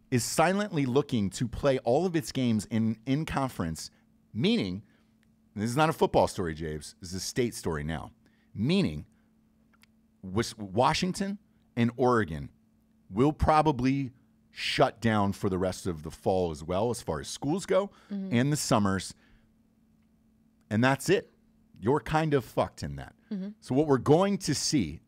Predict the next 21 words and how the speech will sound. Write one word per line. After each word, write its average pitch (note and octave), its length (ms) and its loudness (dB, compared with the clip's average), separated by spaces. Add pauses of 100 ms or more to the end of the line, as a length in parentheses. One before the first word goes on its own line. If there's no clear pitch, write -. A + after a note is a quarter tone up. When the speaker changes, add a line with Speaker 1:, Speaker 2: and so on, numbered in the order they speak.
(160)
Speaker 1:
over A#2+ 200 4
the B2+ 80 2
next, - 540 -2 (400)
I D#3+ 100 0
would G3+ 140 -2
say, C#3+ 220 -2
four C#3 640 -2
to - 140 -6
six - 360 -4
months D#2+ 440 -6 (840)
is A#2+ 140 -4
almost E4+ 400 -2
like G3 120 4
some G3 240 0
sort F3+ 280 2
of C#3+ 140 0
civil D#3 420 2
war G#2+ 380 4
between G2 380 -2
the F#2+ 60 0
states, - 640 -4